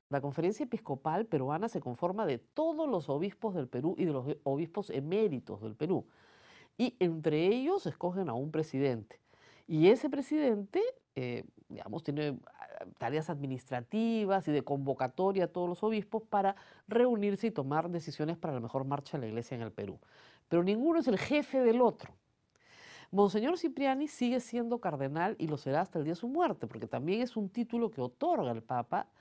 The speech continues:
a perpetuidad, salvo que se cometiera una falta muy grave, por cierto, pero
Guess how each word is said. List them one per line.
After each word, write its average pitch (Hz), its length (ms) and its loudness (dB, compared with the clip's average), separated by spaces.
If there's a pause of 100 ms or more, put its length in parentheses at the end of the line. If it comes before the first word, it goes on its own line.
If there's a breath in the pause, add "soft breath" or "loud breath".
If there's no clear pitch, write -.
(140)
a 127 120 -2
perpetuidad, 147 680 2 (540 loud breath)
salvo 165 460 4
que 117 100 -6
se 110 120 -4
cometiera 110 340 -6
una 127 140 -4
falta 123 220 -6
muy 117 160 -6
grave, 131 260 -2
por 107 160 -10
cierto, 156 320 -4
pero 190 380 4